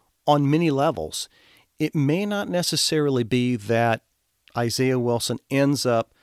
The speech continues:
coming out of all of this craziness that he's got himself into and becomes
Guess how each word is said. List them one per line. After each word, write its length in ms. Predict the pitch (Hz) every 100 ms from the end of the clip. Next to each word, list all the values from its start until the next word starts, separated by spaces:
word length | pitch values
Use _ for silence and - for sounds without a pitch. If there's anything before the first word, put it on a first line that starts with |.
| _ _
coming 400 | - 160 165 151
out 220 | 127 120
of 120 | 110 101
all 240 | 104 107
of 120 | 95
this 340 | 101 101 - - _
craziness 760 | - - 139 147 120 101 92 -
that 120 | 104
he's 160 | 98 -
got 240 | 120 117
himself 400 | 107 - 107 -
into 460 | 117 110 80 73 - _ _ _ _ _ -
and 180 | 151 135
becomes 720 | 131 120 - 131 127 127 -